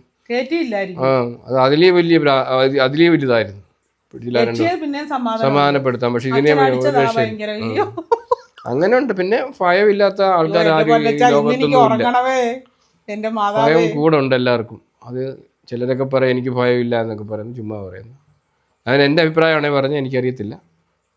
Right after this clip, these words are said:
Speaker 2: ഇത്രയൊക്കെ
Speaker 1: അപ്പൊ
Speaker 2: ഉള്ളൂ.
Speaker 1: എന്നാലും പേടിയുണ്ട് അണ്ണന്?
Speaker 2: പേടി ഇപ്പോഴും ഉണ്ട്. ഒറ്റയ്ക്ക് എവിടെയെങ്കിലും രാത്രി ഒറ്റയ്ക്കൊക്കെ വരാനും പോകാനും ഒക്കെ ചിലപ്പം പേടി. ഇപ്പോഴത്തെ എന്ന് പറഞ്ഞാൽ ഇപ്പൊ എല്ലാ
Speaker 1: എനിക്ക്
Speaker 2: സജ്ജീകരണം,
Speaker 1: പേടിയൊന്നുമില്ല.
Speaker 2: ഇപ്പൊ എല്ലാ സജ്ജീകരണങ്ങളും കാര്യങ്ങളും ഉണ്ട്, എവിടെ പോയാലും ലൈറ്റും കാര്യങ്ങളും ഉണ്ട്, എല്ലാം ഉണ്ട്. അത് കാരണം കൊണ്ട് കുറച്ചൊക്കെ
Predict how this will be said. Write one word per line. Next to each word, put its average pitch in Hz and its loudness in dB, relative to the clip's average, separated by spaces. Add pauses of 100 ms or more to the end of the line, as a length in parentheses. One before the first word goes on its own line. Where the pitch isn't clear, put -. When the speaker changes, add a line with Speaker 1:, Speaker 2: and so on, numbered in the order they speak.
(540)
Speaker 2:
ഇത്രയൊക്കെ 151 0
Speaker 1:
അപ്പൊ 180 2
Speaker 2:
ഉള്ളൂ. 320 4
Speaker 1:
എന്നാലും 330 -4
പേടിയുണ്ട് 403 4
അണ്ണന്? 214 -4 (220)
Speaker 2:
പേടി 233 6
ഇപ്പോഴും 220 4
ഉണ്ട്. 180 4
ഒറ്റയ്ക്ക് 180 0
എവിടെയെങ്കിലും 180 2
രാത്രി 170 0 (180)
ഒറ്റയ്ക്കൊക്കെ 156 0
വരാനും 147 0
പോകാനും 143 0
ഒക്കെ 147 -2
ചിലപ്പം 139 -4
പേടി. 120 -2
ഇപ്പോഴത്തെ 156 0
എന്ന് 214 2
പറഞ്ഞാൽ 208 2
ഇപ്പൊ 202 0
എല്ലാ 190 2
Speaker 1:
എനിക്ക് 185 4
Speaker 2:
സജ്ജീകരണം, - 4
Speaker 1:
പേടിയൊന്നുമില്ല. 233 -2 (440)
Speaker 2:
ഇപ്പൊ 147 2
എല്ലാ 175 4
സജ്ജീകരണങ്ങളും 175 2
കാര്യങ്ങളും 165 2
ഉണ്ട്, 160 2
എവിടെ 156 0
പോയാലും 156 2
ലൈറ്റും 147 -2
കാര്യങ്ങളും 143 -2
ഉണ്ട്, 139 -4
എല്ലാം 139 -2
ഉണ്ട്. 127 -10 (160)
അത് 120 -12
കാരണം 143 -8
കൊണ്ട് 185 -12 (520)
കുറച്ചൊക്കെ 370 -2